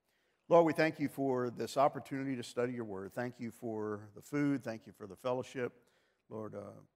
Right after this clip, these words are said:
for this facility that we get to meet in, and we're grateful that you allow us to come together as men to study your word, and I pray that you would speak to us through your word today and through this particular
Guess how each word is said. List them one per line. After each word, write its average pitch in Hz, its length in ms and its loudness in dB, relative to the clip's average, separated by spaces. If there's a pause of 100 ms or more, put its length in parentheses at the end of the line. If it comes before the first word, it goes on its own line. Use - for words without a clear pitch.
(100)
for 113 100 -4
this 117 160 -4
facility 151 600 0
that 135 160 -2
we 127 100 -4
get 127 140 -8
to 127 100 -6
meet 127 220 -4
in, 123 240 -4
and 101 200 -10
we're 101 260 -6 (140)
grateful 147 460 2
that 117 200 -2
you 120 200 -2
allow 117 360 2
us 110 280 -6
to 101 220 -10 (440)
come 165 180 4
together 135 420 2
as 101 380 -4
men 131 340 -4
to 113 80 -4
study 117 320 -2
your 110 120 -4
word, 95 380 -10
and 98 120 -10
I 98 80 -8
pray 107 280 -6
that 104 180 -10
you 104 160 -10
would 98 160 -8 (400)
speak 165 340 0
to 139 140 -2
us 113 100 -4
through 190 200 0
your 151 120 2
word 113 300 0
today 101 320 -4 (1120)
and 101 120 -16
through 120 200 -2
this 117 180 -2
particular 117 680 -6